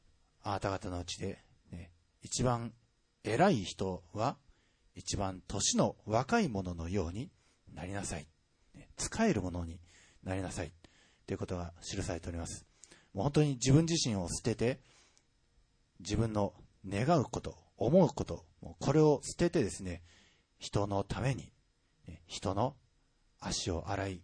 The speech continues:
汚れを洗い、ね、そのような人でありなさいとイエス様はおっしゃいます。イエス様は足を洗うことによって模範を示されました。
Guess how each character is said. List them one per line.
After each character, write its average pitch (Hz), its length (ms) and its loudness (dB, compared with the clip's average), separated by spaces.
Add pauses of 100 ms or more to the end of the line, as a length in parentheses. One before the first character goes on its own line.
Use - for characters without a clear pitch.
汚 120 240 2
れ 123 100 4
を 90 140 0
洗 104 280 0
い、 76 120 -8 (640)
ね、 98 100 -8
そ - 160 -4
の 117 100 2
よ 101 60 4
う - 20 -4
な 85 80 -4
人 - 220 -6
で 120 180 0
あ 107 60 -8
り 98 80 -4
な 90 80 -4
さ 85 120 -6
い 82 60 -6
と 85 220 -10 (160)
イ 98 40 -6
エ 87 40 -4
ス - 100 -8
様 90 60 -4
は 78 200 -6 (340)
お - 80 -10
っ - 40 -4
し 101 120 -2
ゃ 90 40 -4
い 87 40 -4
ま 85 100 -4
す。 - 180 -12 (1200)
イ 123 80 0
エ - 20 4
ス - 60 0
様 95 180 2
は 80 200 -2 (1400)
足 165 300 6
を 98 200 4
洗 87 300 -2 (140)
う 101 60 -4
こ 95 160 -2
と 120 140 6
に 92 80 -4
よ 85 60 -4
っ - 40 -8
て 110 300 -4 (1080)
模 101 140 2
範 165 200 4
を 160 60 4
示 143 240 0
さ 117 100 2
れ 110 60 2
ま 101 120 0
し - 80 -8
た。 - 100 -14